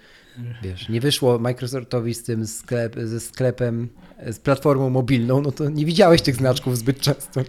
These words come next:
Speaker 2: nie?
Speaker 1: Tak, także ten. Dobra, Krzysiek, to weźmy, zostawmy te chwilę te programy,
Speaker 2: Tak.
Speaker 1: te wszystkie właśnie to do, bo to
Speaker 2: Tak,
Speaker 1: żeśmy
Speaker 2: tak.
Speaker 1: ten. A jakieś, y, zamienniki Slacka,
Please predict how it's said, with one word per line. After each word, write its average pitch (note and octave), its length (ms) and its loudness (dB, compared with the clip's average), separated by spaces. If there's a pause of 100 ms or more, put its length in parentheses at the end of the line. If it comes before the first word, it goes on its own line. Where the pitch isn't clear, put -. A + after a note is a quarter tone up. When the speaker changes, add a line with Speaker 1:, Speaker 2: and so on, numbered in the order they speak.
Speaker 2:
nie? D#3 60 -4 (280)
Speaker 1:
Tak, G2+ 280 -8
także G#2+ 360 -10
ten. A#2 160 -14 (240)
Dobra, D#3+ 180 0 (120)
Krzysiek, D3+ 260 2
to E3+ 100 4
weźmy, G3+ 280 0
zostawmy F#3+ 340 -2
te D#3 100 2
chwilę E3+ 220 -4
te D3+ 140 -4
programy, C#3+ 600 0
Speaker 2:
Tak. A#2+ 100 4
Speaker 1:
te C3 120 2
wszystkie B2+ 340 -4
właśnie B2+ 260 -2
to B2 140 -2
do, B2+ 200 0
bo C#3 160 -2
to C3+ 140 -2
Speaker 2:
Tak, B2+ 80 4
Speaker 1:
żeśmy A2+ 180 0
Speaker 2:
tak. - 20 -8
Speaker 1:
ten. E3+ 120 -2 (280)
A D#3 80 2
jakieś, F3 480 -2
y, D3 640 -2
zamienniki D#3 560 0
Slacka, D#3 720 2